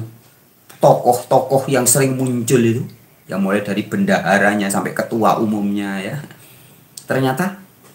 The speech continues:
terkena kasus korupsi. Jadi katakan tidak kepada korupsi itu artinya yes gitu. Jadi tidak itu artinya iya. Begitupun ketika saya di penjara.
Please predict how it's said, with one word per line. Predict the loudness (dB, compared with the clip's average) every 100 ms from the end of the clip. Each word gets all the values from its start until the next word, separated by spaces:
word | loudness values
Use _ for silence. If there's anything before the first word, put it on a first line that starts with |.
| -20 -20 _ _ 0
terkena | 4 6 4 2 2 2 2
kasus | 0 0 2 2 2 0
korupsi. | 2 4 4 2 2 2 0 -6 -18 _ _ _ _ _ _ _ _ _ _ _ _ _ -4
Jadi | 0 0 0
katakan | 2 4 4 2 2
tidak | 0 0 4 2 2
kepada | 0 2 2
korupsi | 0 0 -2 -6 2
itu | 4
artinya | 4 2 0 -2 -8 _ -10
yes | 2 6 8 6 4 4 4 2 0 -4
gitu. | -8 -10 -20 _ _ _ _ -14 -2
Jadi | 0 0
tidak | 0 4 6 6 4
itu |
artinya | 4 4 2 2
iya. | 6 6 6 0 -10 -20 -20 -20 -20 _ _ _ -20 -20 -20 -20 -20 -20 -20 _ _ _ -20 -20 -20 _
Begitupun | 0 2 4 4
ketika | 2 2
saya | 4 2
di | 2
penjara. | 0 0 -2 -4